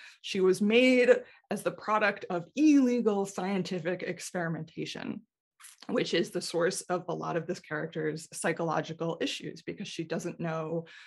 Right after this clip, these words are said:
um, where she came from and why. Um, she doesn't know who created her and what their motivations were. Um, it feels to her sometimes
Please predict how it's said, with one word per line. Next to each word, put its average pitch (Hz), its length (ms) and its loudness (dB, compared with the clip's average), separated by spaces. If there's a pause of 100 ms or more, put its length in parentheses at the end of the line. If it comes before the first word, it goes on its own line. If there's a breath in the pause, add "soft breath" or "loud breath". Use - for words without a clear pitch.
(160 loud breath)
um, 170 460 -2 (340 loud breath)
where 202 260 2
she 208 220 -6
came 170 260 -6
from 170 460 -6
and 160 200 -6
why. 165 540 -2 (320 loud breath)
Um, 156 220 -6
she 185 160 -4
doesn't 196 260 0
know 170 340 0
who 254 160 4
created 170 480 0
her 160 300 0
and 160 240 -2
what 185 140 0
their 185 120 -2
motivations 160 640 -2
were. 151 400 -8 (340 loud breath)
Um, 156 240 2
it 156 160 4
feels 196 880 6
to 170 100 -6
her 156 460 -2
sometimes 156 840 -6